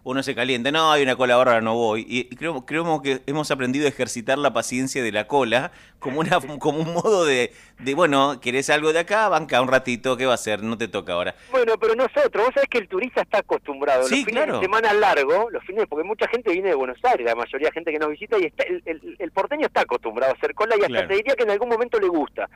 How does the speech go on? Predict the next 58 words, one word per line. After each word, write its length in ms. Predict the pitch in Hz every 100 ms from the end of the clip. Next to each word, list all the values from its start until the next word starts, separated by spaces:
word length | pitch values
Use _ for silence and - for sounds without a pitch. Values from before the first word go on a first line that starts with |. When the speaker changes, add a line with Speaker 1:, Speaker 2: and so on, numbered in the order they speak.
| -
Speaker 1:
<laughs> 240 | 135 -
Speaker 2:
porque 220 | 226 156
donde 240 | 165 139 190
ve 140 | 508
que 80 | -
hay 80 | 466
cola, 240 | - 494
¿viste? 200 | 233 233 226
Se 120 | 180
pone 320 | - 190 170
a 40 | 151
ver 160 | 170
qué, 180 | - 175 -
qué 80 | 190
pasa 220 | - - 143
Speaker 1:
A 40 |
ver 80 | 127
Speaker 2:
acá, 100 | 123
Speaker 1:
qué 60 | 135
hay 220 | 127 127
Speaker 2:
bueno. 80 | 123 95
Speaker 1:
acá, 100 | 90
claro. 280 | 110 92 80
Speaker 2:
Sí, 60 | 165 -
es-, 100 | - -
es-, 140 | 175
esto 240 | 185 180 196
lo 80 | 180
hablamos 360 | 180 190 156 143
entre 220 | 151 143
todos, 180 | 139 123
pero, 340 | 151 151 156 156
pero 160 | 160 160 233
sí, 200 | 220 170
el, 140 | 151
el, 160 | 147 143
el, 520 | 151 143 135 120 127
la 100 | 135
gente 200 | 196 196
que 60 |
viene 120 | 185 196
de 20 |
Buenos 160 | 180
Aires 100 | 208
está 120 | - 202
acostumbrado, 560 | 196 - 196 220 254
entonces, 380 | 220 202 240 170
bueno, 240 | 131 135 107
nada, 280 | 220 143 110 117 _
cuestión 300 | 131 - 160
de, 200 | 151 123
de 140 | 135
paciencia, 800 | 143 131 - 196 202 202 175 143
de, 280 | 120 113 104
de, 300 | 110 101 101 _ _ _ _ _
de 80 | 139
esperar 400 | - 143 165 226
y, 100 | 226